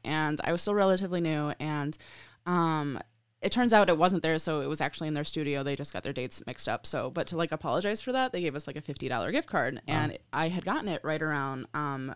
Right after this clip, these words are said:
Speaker 1: my marketing partner's birthday, T K, and he's, um, he's a younger dude. We get along really well. And, uh, he, um, I was like, "Hey, do you have any plans for your birthday? Since we have this, we kinda earned this gift card
Speaker 2: <laughs>
Speaker 1: together. Do you wanna go there together?" And he's like, "Yeah, sure." And I was like, "Okay, cool." So we go,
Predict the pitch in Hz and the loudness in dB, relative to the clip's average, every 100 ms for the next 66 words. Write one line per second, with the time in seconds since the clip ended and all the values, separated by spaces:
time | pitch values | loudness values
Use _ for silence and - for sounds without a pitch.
0 | - 165 156 151 151 170 175 156 113 143 | -8 -4 -2 0 -2 -2 -2 -2 -4 -2
1 | - 370 - - - - - _ _ _ | -2 -2 -2 -4 -4 -10 -20 _ _ _
2 | 180 277 277 110 180 165 165 165 180 190 | -2 4 4 4 0 0 2 2 0 0
3 | 175 180 160 160 139 170 165 170 226 196 | 0 0 -2 0 -2 -2 -2 0 0 0
4 | 170 220 _ _ 185 175 170 156 151 147 | 0 -2 _ _ -6 -2 0 0 0 0
5 | 160 151 - - _ _ _ - 185 175 | 0 -2 -6 -20 _ _ _ 0 4 4
6 | 170 165 156 165 - 170 165 151 120 - | 4 2 0 -2 -4 -2 0 2 0 -4
7 | 185 196 185 170 156 123 156 - 190 202 | -4 -2 0 0 0 -2 -6 -2 -2 0
8 | 349 247 202 180 165 147 139 151 139 190 | 0 2 2 2 -2 -4 -6 -6 -2 0
9 | - 143 - 160 160 160 156 139 - 170 | 0 -2 -2 -4 -6 -6 -6 -12 -12 -12
10 | - 202 - 156 - - 127 - - - | -4 -2 0 0 0 -2 -6 -6 6 6
11 | - 175 175 120 180 160 139 131 120 - | 6 4 4 2 0 -2 -2 -4 -4 -4
12 | 190 214 160 143 151 190 269 285 202 269 | -2 0 -2 -4 -8 -6 -2 -2 0 0
13 | 185 165 156 170 254 254 269 285 160 170 | 2 0 0 -2 0 -2 -2 -2 -2 -4
14 | - 165 185 151 | -4 -2 2 2